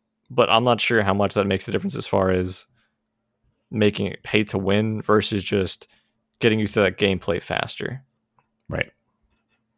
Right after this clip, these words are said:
Speaker 2: Yeah, I have some impressions again from the research I've done, and a lot of it comes down to the definition of pay to win. Like, in Korea, apparently,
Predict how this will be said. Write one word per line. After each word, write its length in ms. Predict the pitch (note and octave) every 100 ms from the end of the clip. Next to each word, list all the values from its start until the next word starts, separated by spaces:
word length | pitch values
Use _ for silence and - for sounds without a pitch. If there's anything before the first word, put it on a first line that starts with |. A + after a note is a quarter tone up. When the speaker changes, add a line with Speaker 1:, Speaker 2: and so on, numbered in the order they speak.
| _ _ _ _ _ _ _ _ _
Speaker 2:
Yeah, 100 | -
I 120 | - F#2+
have 440 | A2 G#2+ G2 - _ _ _ _ _ _ - -
some 180 | -
impressions 500 | G2+ F2 F2+ - F2+
again 240 | E2+ E2 E2
from 160 | -
the 100 | E2
research 360 | D2 D2+ E2 D#2
I've 140 | D#2+
done, 420 | - D#2 D#2 D#2 - _ _
and 120 | F#2+
a 40 | F2
lot 160 | F2
of 100 | F#2
it 100 | F2+
comes 260 | - F2+ E2
down 260 | E2 E2
to 320 | D#2+ F2 D#2+ D#2
the 120 | E2
definition 540 | D#2 D#2 E2 D2+ -
of 100 | D2+
pay 160 | - D2
to 140 | -
win. 300 | D#2 D2 D#2+ - - - - _ _
Like, 200 | - E2
in 160 | - G#2+
Korea, 520 | - F#2 D#2 G2 C3+
apparently, 680 | - - C#3+ D3 D3+ D3+ D3